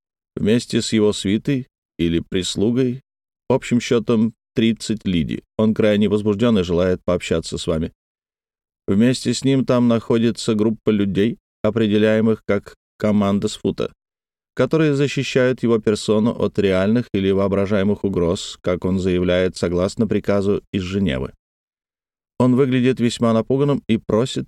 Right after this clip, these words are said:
передать вам, что его лучший друг убит и что он будет следующим. Вот его точные слова, мистер Лантано, я записал их. Он сказал, если Лантано, будучи крайне взволнован, он забыл про обязательную вежливую форму.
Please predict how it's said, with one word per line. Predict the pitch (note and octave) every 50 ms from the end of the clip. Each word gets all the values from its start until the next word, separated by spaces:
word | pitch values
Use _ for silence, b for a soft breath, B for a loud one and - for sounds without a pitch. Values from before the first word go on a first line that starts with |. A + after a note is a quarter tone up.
| -
передать | _ G2 F2 F2 - G#2 G#2 -
вам, | - A2 A2+ B2+ - - _ _ _ _ _ _ _ _ _ _
что | - - - B2
его | A#2 A#2 A#2 A2+
лучший | A2 A#2 A2+ - - A#2+ G#2+
друг | G2+ A#2 A#2+ - -
убит | G#2 G2 G#2+ A#2+ B2 - - - _ _ _ _ _
и | G2
что | - - - G2 - - _ _ _ _
он | A2 A#2 C3+ D3+ C#3
будет | A#2 G#2+ B2+ B2 A#2 A2+ -
следующим. | - - G2+ G2 F#2 F#2 F#2 - - F#2+ - - _ _ _ _ _ _ _ _ _ _ _ _ _ -
Вот | A2+ A#2+ A#2
его | C3 A#2+ B2
точные | G#2+ - A2 - - A#2+ A2+
слова, | - - G2 F#2 F#2+ F#2
мистер | F2+ F#2 F#2+ - - F#2+ F#2
Лантано, | F#2 F2+ F2 F#2 F2+ F2 F2 F2 F#2
я | F#2 F#2+ G2+ A2
записал | G#2+ - - G#2 - - F#2+ E2+ E2+ F2+
их. | F2 - _ _ _ _ _ _ _ _ _ _
Он | - G2+
сказал, | - - G#2+ G#2 G#2 G#2+ G2+ F#2+ - - _ _
если | E2 F2 F2+ F2 - G2 F#2+
Лантано, | F2 F2+ F2+ F2+ F2 E2 - F#2+ F#2+ F#2 G2 A2+ B2+ - _ _ _ _ _ _ _ _ _ _ _ _ _
будучи | - F#2 F2+ F#2 E2+ - - F2
крайне | - G#2 G2+ G2 F#2+ G2 F#2+
взволнован, | F#2 F#2 G2+ F#2+ F#2 F#2 F#2 F#2 F#2+ F#2 F#2+ F#2 -
он | - F#2 F#2 F2 D#2 -
забыл | F2+ F#2 F#2+ G2 F2+ E2+ E2 F2 E2 D#2 D#2
про | - E2 D#2+ D#2+ D#2 -
обязательную | - E2+ E2 D#2+ F2 E2+ D#2+ F2+ E2 D#2+ - - D#2 D#2 E2 D#2+ E2 E2
вежливую | D#2 D#2 D#2 D#2 D2+ C#2 E2 E2 E2+ E2 D#2+
форму. | - E2+ E2+ F2 F2+ F2+ -